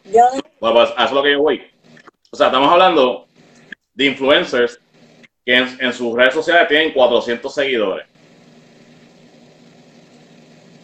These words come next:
Speaker 1: Ahí te la doy, ahí te la doy. Ahí, ahí te la voy a dar, yo tengo más.
Speaker 2: So, y vuelvo y repito, y vuelvo y repito. Los que trabajamos con las marcas y eso, sabemos, es una estrategia de mercadeo, ¿se entiende?
Speaker 1: Es un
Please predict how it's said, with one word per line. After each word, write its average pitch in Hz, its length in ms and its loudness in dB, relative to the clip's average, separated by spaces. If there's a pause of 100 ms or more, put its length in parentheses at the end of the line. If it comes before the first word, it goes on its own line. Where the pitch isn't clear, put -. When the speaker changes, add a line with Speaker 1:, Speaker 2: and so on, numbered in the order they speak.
(520)
Speaker 1:
Ahí 277 240 2
te 311 100 4
la 254 120 2
doy, 185 300 0 (140)
ahí 226 180 2
te 247 120 -6
la 214 80 0
doy. 165 260 -8 (400)
Ahí, 220 280 0
ahí 262 200 -2
te 285 100 0
la 247 120 0
voy 202 160 -2
a 196 120 -4
dar, 175 120 -6
yo 220 140 0
tengo 254 220 -2
más. - 240 -12 (160)
Speaker 2:
So, - 320 0 (840)
y 123 100 -2
vuelvo 135 200 6
y 156 60 8
repito, 175 340 4
y 123 40 2
vuelvo 131 180 6
y 151 40 6
repito. 156 440 0 (380)
Los 123 200 2
que 135 100 2
trabajamos 135 400 4
con 185 80 4
las 190 160 2
marcas 180 380 2
y 185 60 0
eso, 151 300 0
sabemos, 117 560 -2
es 117 80 -2
una 147 140 2
estrategia 139 380 2
de 135 80 2
mercadeo, 104 540 -4 (140)
¿se - 140 -12
entiende? 107 580 -6
Speaker 1:
Es 269 120 -4
un 339 120 4